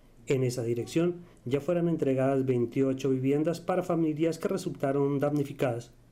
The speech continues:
El presidente colombiano Juan Manuel Santos tenía programado inspeccionar las obras y entregar personalmente las llaves de las viviendas a los beneficiarios, pero tuvo que cancelar el viaje por malas condiciones climáticas que se presentan en la zona.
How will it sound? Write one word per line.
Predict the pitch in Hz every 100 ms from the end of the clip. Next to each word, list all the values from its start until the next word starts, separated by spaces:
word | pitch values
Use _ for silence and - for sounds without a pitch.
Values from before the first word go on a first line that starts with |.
| - - - - - - -
El | 143 135
presidente | 123 123 120 131
colombiano | 131 123 131 139 143
Juan | 135
Manuel | 127 123
Santos | 123 180 160 139 - - - -
tenía | 120 127 139 143
programado | 151 135 127 131 131 151 160
inspeccionar | 127 - 135 - 131 127 139
las | 127
obras | 180 160 151 -
y | 135
entregar | 127 123 120 127 135 131
personalmente | 151 - 131 131 135 135
las | 135 123
llaves | 127 135 139 - - -
de | 127 127
las | 123
viviendas | 123 127 139 139 135 135
a | 123
los | 120
beneficiarios, | 131 156 175 175 185 170 170 - - - -
pero | 285 262
tuvo | 185 156
que | 143
cancelar | 151 147 139 127 131
el | 127
viaje | 131 123 170
por | 170 160
malas | 143 131 123
condiciones | - 127 123 139 123 127
climáticas | - 127 123 131 135 147
que | -
se | -
presentan | - 135 127 123 123
en | 120
la | 117
zona. | - 139